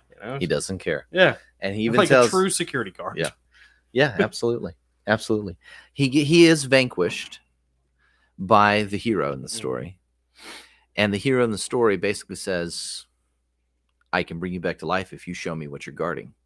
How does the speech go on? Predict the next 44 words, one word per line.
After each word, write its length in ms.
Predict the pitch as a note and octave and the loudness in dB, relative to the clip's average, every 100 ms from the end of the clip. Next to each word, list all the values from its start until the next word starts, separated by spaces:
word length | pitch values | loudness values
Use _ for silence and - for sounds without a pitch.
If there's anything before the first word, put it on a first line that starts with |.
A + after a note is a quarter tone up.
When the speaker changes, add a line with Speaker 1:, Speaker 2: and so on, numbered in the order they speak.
| - | -18
Speaker 1:
Mm-hmm. 320 | A2 A2 G#2 A#2 - - - - - - | -14 -12 -12 -14 -16 -18 -18 -20 -20 -16
Speaker 2:
And 180 | - G2 | -8 -6
Sentinel 320 | F2+ A2 F#2+ G2 | -2 -2 -2 -4
says, 560 | - F2+ E2 - - _ _ _ _ _ _ _ _ _ _ | -2 -2 -2 -6 -12 _ _ _ _ _ _ _ _ _ _
"Okay, 360 | A2+ - G#2+ G#2+ _ _ _ _ - | -2 2 2 0 _ _ _ _ -4
I'll 80 | F#2+ | -2
show 200 | - A2 | 0 2
you 120 | A2 | 2
what 100 | A#2 | 0
I'm 120 | B2 | -2
guarding, 440 | A2 G2 E2+ F#2 G#2+ _ - | 0 0 0 -4 -12 _ -10
and 120 | G2+ | -6
then 80 | F#2+ | -4
you 100 | G2 | -4
bring 200 | G2 G#2 | -4 -4
me 80 | G#2 | -2
back 180 | G#2 G#2 | -4 -4
to 60 | |
life, 340 | A2 D#2 E2 - | -2 -2 -4 -14
and 140 | - F#2 | -8 -4
then 60 | |
I'm 100 | F2+ | -4
gonna 100 | E2+ | -4
have 80 | D#2+ | -8
to 80 | - | -12
kill 200 | - E2 | -8 -8
you 100 | D2+ C2+ | -8 -12
and 60 | |
kick 180 | C#2 - | -14 -16
you 100 | - | -14
out." 120 | - - _ | -16 -18 _
Speaker 1:
<laughs> 100 | F3 F3 - - - - - - - - - - - - - | -10 -10 -12 -20 -14 -14 -10 -12 -10 -14 -12 -14 -14 -20 -12
Yeah, 200 | F3 E3+ | -4 -4
that's 120 | D#3 | -4
right. 220 | E3 D3+ D3 | -2 0 4
Speaker 2:
And 120 | F3+ | 8
they 100 | G3+ | 10
Speaker 1:
Yeah. 60 | G3+ | 10
Speaker 2:
agree. 200 | F3 B3+ | 10 10
They're 80 | F3 | 10
like, 260 | D#3 - _ | 6 4 _
Speaker 1:
Yeah. 120 | G#3+ | -6
Speaker 2:
"All 40 | F3 | -6
right, 120 | - | -8